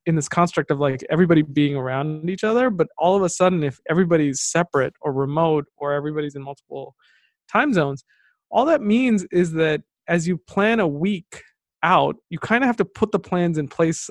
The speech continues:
on Monday morning so that the entire team can plan every single day around those pre-planned, organized activities. And so it just takes a bit more conscious effort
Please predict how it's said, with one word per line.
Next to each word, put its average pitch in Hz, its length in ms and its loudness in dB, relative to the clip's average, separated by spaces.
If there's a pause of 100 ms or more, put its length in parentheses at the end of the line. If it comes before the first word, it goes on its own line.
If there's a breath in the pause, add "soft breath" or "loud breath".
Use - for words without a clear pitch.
on 147 800 -4 (120)
Monday 165 360 2
morning 135 560 -6 (160)
so - 180 -2
that 160 200 0
the 160 140 0
entire 180 380 0
team 170 500 -2
can 139 180 -8
plan 156 300 -4
every 147 200 -4
single 147 280 -8
day 139 420 -2 (520 soft breath)
around 165 280 2
those 160 180 -2 (160)
pre-planned, 175 800 0
organized 151 440 0
activities. 123 720 -4 (580 soft breath)
And 196 120 4
so 202 200 8
it 202 200 2
just - 220 -4
takes 269 260 -2
a 214 160 2 (160)
bit 226 240 4
more 202 220 4
conscious 180 580 0
effort 143 480 0